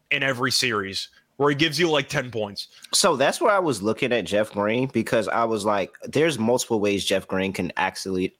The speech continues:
Speaker 2: accidentally walk into points." And one, this goes Denver's way, and Denver just steamrolls over them, and he gets, like, some garbage time minutes.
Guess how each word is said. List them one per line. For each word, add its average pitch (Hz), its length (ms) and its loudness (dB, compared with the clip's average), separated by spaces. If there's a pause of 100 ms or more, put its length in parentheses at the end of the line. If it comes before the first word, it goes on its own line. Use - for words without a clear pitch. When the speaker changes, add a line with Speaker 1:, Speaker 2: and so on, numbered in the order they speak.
Speaker 2:
accidentally 95 600 -2
walk 80 360 0
into 82 320 -2
points." - 520 -6 (560)
And 98 460 -2
one, 131 500 0 (920)
this 110 280 0
goes 104 440 2
Denver's 101 460 0
way, 90 340 2
and 80 180 -4
Denver 90 460 0
just - 500 -2
steamrolls 87 560 0
over 80 240 0
them, 85 340 -2
and 80 140 -4
he 87 140 -2
gets, 82 260 0
like, 69 100 -8
some 87 220 0
garbage 82 340 0
time 82 220 -2
minutes. 87 480 0